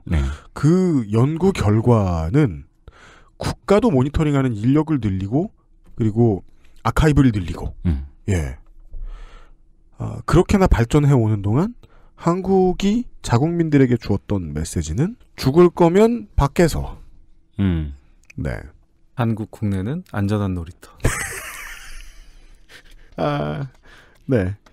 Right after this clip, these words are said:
Speaker 2: 이렇게, 네, 한국의 상황을 좀 들었어요.
Speaker 1: 네.
Speaker 3: 네.
Speaker 2: 여기까지만 들으면, 어, 사실은 이제 살다 보면, 어, 난독증은 늘 있을 수 있어요.
Speaker 1: 네.
Speaker 2: 그리고 특히나 삼 주 동안 이 방송을 했기 때문에,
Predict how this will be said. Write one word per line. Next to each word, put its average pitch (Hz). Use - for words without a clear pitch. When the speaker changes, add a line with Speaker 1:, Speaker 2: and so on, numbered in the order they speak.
Speaker 2:
이렇게, 156
네, 87
한국의 196
상황을 175
좀 117
들었어요. 67
Speaker 1:
네. 73
Speaker 3:
네. 82
Speaker 2:
여기까지만 196
들으면, 151
어, 107
사실은 208
이제 160
살다 190
보면, 170
어, 90
난독증은 165
늘 -
있을 175
수 -
있어요. 214
Speaker 1:
네. 87
Speaker 2:
그리고 170
특히나 208
삼 202
주 269
동안 226
이 151
방송을 165
했기 -
때문에, 123